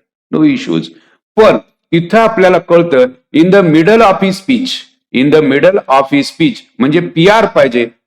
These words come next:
पीआर चा पर्याय मित्रांनो या ठिकाणी दिसतो. मी लगेच याला खून केली आणि सी हा ऑप्शन अगदी बरोबर आहे. मित्रांनो, अशा पद्धतीनं जेव्हा प्रश्नाकडे बघता सराव होतो.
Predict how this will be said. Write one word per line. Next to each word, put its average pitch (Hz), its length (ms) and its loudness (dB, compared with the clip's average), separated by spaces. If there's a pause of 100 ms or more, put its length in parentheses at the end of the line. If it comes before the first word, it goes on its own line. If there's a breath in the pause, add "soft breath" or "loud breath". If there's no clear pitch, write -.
पीआर 151 260 2
चा 147 140 -2
पर्याय 127 320 -2
मित्रांनो 117 320 -4
या 104 240 -2
ठिकाणी 113 420 -4
दिसतो. 104 280 -6
मी 101 220 -2
लगेच 95 340 -4
याला 92 260 -4
खून 101 220 -4
केली 104 260 -4
आणि 104 200 -6
सी 98 300 -6
हा 95 100 -2
ऑप्शन 87 560 -6
अगदी 92 280 -10
बरोबर 87 420 -4
आहे. 85 180 -12 (1600 soft breath)
मित्रांनो, 208 360 2 (120)
अशा 160 340 0
पद्धतीनं 185 680 -2
जेव्हा 202 260 2
प्रश्नाकडे 175 640 -2
बघता 156 600 -2 (220)
सराव 127 500 0
होतो. 90 440 -6